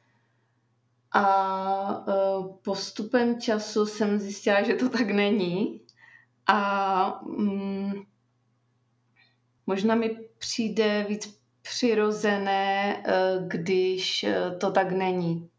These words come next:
Když tam ten název n-, není, protože ten název, eh, mi přijde, že tak určuje, jo, pojmenovává tu báseň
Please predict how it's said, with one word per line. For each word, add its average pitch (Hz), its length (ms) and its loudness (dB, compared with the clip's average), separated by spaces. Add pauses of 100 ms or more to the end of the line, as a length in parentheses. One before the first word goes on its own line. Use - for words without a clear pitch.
(600)
Když 175 440 -2
tam 185 260 0
ten 190 340 0
název 180 440 0
n-, 190 420 -2
není, 185 320 2
protože 208 640 0 (540)
ten 214 320 2
název, 202 500 0
eh, 196 680 -4
mi 202 180 -2
přijde, 208 380 2
že 208 140 0
tak 214 300 0
určuje, 214 840 2 (640)
jo, 202 280 2
pojmenovává 208 1000 4
tu 214 200 -2
báseň 196 840 2